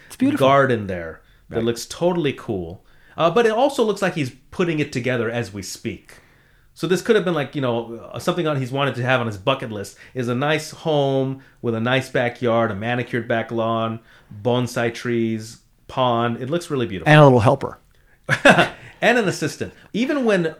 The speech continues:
Speaker 2: Daniel first arrives there, first thing he says, "Oh, this is beautiful." That's the first thing out of his mouth when he walks in there.
Speaker 1: So I, I read that they actually tore that house down in the eighties.
Speaker 2: Don't make me cry.
Speaker 1: I know.
Speaker 2: Well, like I said, I am,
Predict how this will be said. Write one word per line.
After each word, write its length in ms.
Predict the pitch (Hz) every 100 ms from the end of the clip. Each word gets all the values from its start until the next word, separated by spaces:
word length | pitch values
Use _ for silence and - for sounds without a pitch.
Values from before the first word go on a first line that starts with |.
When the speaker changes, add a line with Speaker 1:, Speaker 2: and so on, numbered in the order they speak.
| -
Speaker 2:
Daniel 400 | 117 143 220 233
first 380 | 165 - 285 -
arrives 380 | 233 190 175 123
there, 260 | 107 85 - _
first 340 | - 233 233 233
thing 120 | 196
he 60 | 147
says, 340 | - 151 117
"Oh, 160 | 104 92 _
this 200 | - 240
is 100 | 123
beautiful." 640 | 92 139 269 349 - - - _ _ _ _
That's 160 | 151
the 60 | 165
first 200 | - 185
thing 100 | 185
out 80 | 160
of 60 | 135
his 100 | 113
mouth 240 | 131 127
when 80 | 110
he 60 | 104
walks 280 | 104 101
in 80 | 98
there. 120 | 80 - _ _ _ _ -
Speaker 1:
So 200 | - 143
I, 240 | 135 127 120 -
I 80 |
read 240 | 120 123 123
that 100 | 113
they 140 | 113
actually 320 | 110 110 - 110
tore 300 | - 127 123
that 160 | 113
house 320 | 98 110 107
down 240 | - 110 104
in 80 | 98
the 160 | 101
eighties. 640 | 98 101 98 76 - - - _ _ _ _ _ _ _ -
Speaker 2:
Don't 140 | 117
make 180 | 110 104
me 80 | 98
cry. 300 | 92 92 78 - -
Speaker 1:
I 120 | 110
know. 240 | 95 87 - _ _ _ -
Speaker 2:
Well, 360 | - 156 185 185
like 200 | 139 170
I 60 | 185
said, 200 | - 175
I 100 | 117
am, 120 | 120